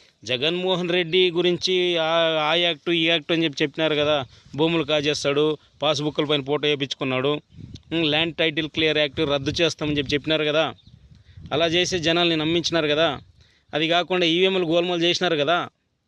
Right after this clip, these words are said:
అధికారంలోకి వచ్చినారు కదా, మళ్ళీ ఎందుకు ఏడవడం? ఇప్పుడు మీకు అధికారం సరే, మీ, మీరు అనుకున్నట్టు సరే, ఈవీఎంల ద్వారా కాదు, మీరే గెలిచినారు అనుకోండి, ప్రజలు గట్టిపెట్టినారే అనుకోండి ఒక రెండు నిమిషాల కోసం. కాకపోతే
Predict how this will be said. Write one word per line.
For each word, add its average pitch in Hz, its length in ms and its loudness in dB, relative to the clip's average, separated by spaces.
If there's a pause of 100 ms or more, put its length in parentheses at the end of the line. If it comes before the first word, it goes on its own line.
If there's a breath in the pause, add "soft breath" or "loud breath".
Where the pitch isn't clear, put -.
(240)
అధికారంలోకి 170 480 0
వచ్చినారు 170 300 0
కదా, 147 320 0 (360 soft breath)
మళ్ళీ 190 220 2
ఎందుకు 196 260 0
ఏడవడం? 170 400 0 (580)
ఇప్పుడు 160 160 -2
మీకు 170 220 0
అధికారం 170 480 0
సరే, 165 320 0
మీ, 156 240 -2
మీరు 156 220 2
అనుకున్నట్టు 175 560 0
సరే, 165 340 2 (320)
ఈవీఎంల 160 380 0
ద్వారా 156 240 2
కాదు, 156 220 0
మీరే 156 260 2
గెలిచినారు 151 400 0
అనుకోండి, 143 400 -2 (340 loud breath)
ప్రజలు 147 240 0
గట్టిపెట్టినారే 165 600 0
అనుకోండి 156 340 0
ఒక 123 180 -4
రెండు 151 180 0
నిమిషాల 156 260 0
కోసం. 123 300 -6 (460 loud breath)
కాకపోతే 156 720 0